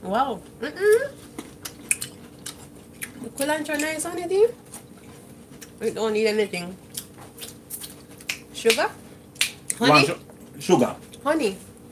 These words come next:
Speaker 2: No, I use a coconut sugar.
Speaker 1: Mm-mm, this good, guy. Just come taste this. Oh.
Speaker 2: I'm adding a little tajin.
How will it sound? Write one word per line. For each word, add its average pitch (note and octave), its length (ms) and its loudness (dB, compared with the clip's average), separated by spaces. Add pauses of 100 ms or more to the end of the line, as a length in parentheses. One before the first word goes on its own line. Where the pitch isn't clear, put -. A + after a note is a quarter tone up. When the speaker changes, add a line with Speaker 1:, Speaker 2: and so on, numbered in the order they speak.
(140)
Speaker 2:
No, D3+ 160 0
I D3+ 320 0
use D#3 180 -2
a C#3 100 -2
coconut B2 460 -2
sugar. G#2+ 240 -6 (2250)
Speaker 1:
Mm-mm, C4 760 -4
this C#4+ 200 -4
good, B3 260 -2
guy. B3+ 300 4 (1600)
Just C#4+ 320 8
come D#4+ 220 -2
taste D#4 320 -4
this. G#3 260 -6 (300)
Oh. F3+ 120 -8 (2250)
Speaker 2:
I'm B2 200 6
adding C3+ 220 10
a B2 80 10
little A#2 200 6
tajin. E3+ 680 8